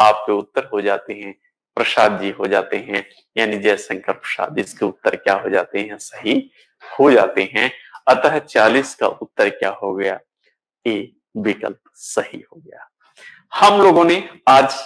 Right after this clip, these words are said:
चालीस प्रश्नों की हमने श्रृंखला लिया और इस चालीस प्रश्नों पर हमने क्या किया है, बात आपसे किया है और पूरा समझने का प्रयास किया है कि आपको बातें समझ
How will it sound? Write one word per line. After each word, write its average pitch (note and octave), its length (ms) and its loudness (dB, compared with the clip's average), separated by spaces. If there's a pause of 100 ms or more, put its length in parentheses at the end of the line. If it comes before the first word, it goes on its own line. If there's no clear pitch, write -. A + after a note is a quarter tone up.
(180)
चालीस B2+ 340 2
प्रश्नों - 480 -8
की C3+ 100 -4
हमने A2 340 -8
श्रृंखला A#2+ 460 -4
लिया C3+ 280 -2 (380)
और B2+ 180 4 (120)
इस - 260 -8
चालीस B2+ 300 0
प्रश्नों - 420 -12
पर A2 160 -2
हमने G#2 300 -10
क्या G2+ 200 -6
किया G2+ 400 -6
है, - 280 2 (240)
बात G2 320 0
आपसे - 360 -8
किया - 580 -14
है - 180 -16 (840)
और D#3+ 260 10 (1800)
पूरा D3+ 240 8
समझने C3 460 2
का A#2+ 160 2
प्रयास A2 500 0
किया B2+ 160 0
है C3 200 -4 (440)
कि B2 300 -2
आपको C#3+ 460 0
बातें A2+ 460 -2
समझ G2+ 340 -10